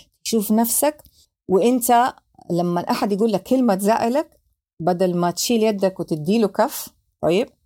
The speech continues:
تشوف نفسك وأنت واقف. خلينا نقول إنه هذه العملية، آه، واحد قال كلمة في ثانية، والثاني اداله كف في الثانية الثانية، ثانيتين. خلينا نمط الثانيتين دي إلى عشرة ثواني.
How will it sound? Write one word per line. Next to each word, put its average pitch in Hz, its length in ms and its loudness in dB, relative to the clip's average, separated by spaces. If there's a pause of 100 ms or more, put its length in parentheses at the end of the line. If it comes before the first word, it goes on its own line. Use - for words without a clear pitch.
(340)
تشوف 240 260 -2
نفسك 247 460 0
وأنت 226 300 2
واقف. 220 720 0 (100)
خلينا 247 280 0
نقول 247 220 2
إنه 233 300 2
هذه 262 80 2
العملية، 220 460 2
آه، - 560 -6
واحد 214 380 0
قال 226 120 2
كلمة 277 320 0
في 214 180 -2
ثانية، 156 400 0
والثاني 254 440 0
اداله 208 280 2
كف 247 200 -4
في - 80 -10
الثانية 190 340 0
الثانية، 156 360 -4
ثانيتين. 160 640 -2 (720)
خلينا 269 300 2
نمط 285 340 0
الثانيتين 190 760 -2
دي 208 320 -4 (440)
إلى 175 140 0
عشرة 170 440 -2
ثواني. 151 580 -4